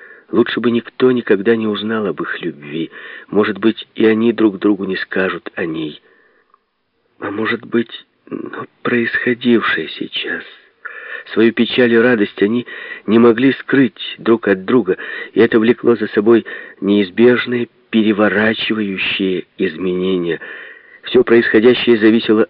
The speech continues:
от них, и в то же время, казалось, происходившее подобно року. Они уже не могли ему не подчиниться.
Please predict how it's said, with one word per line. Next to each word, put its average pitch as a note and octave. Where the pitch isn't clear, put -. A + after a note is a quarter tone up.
от -
них, A2
и -
в -
то -
же A#2
время, G#2+
казалось, G2+
происходившее F#2
подобно F2+
року. G2
Они E2+
уже F2+
не F#2
могли F2+
ему E2
не D#2+
подчиниться. -